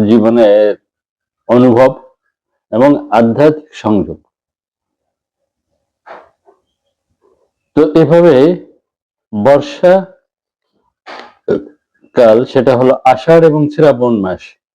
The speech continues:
আষাঢ় এবং শ্রাবণ মাসে বদ্বীপ বাংলার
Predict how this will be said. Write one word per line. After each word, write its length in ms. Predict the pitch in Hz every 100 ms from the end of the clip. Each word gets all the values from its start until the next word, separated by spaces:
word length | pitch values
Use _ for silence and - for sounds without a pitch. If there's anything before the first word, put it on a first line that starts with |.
| _ _ _ _ _ _ _ _ _ _ _ _ _ _ - - _ _ _ -
আষাঢ় 420 | - 123 156 147
এবং 140 | 151 156
শ্রাবণ 400 | - 147 139 151 151
মাসে 220 | 147 - 147
বদ্বীপ 280 | 143 139 139 143
বাংলার 280 | 139 139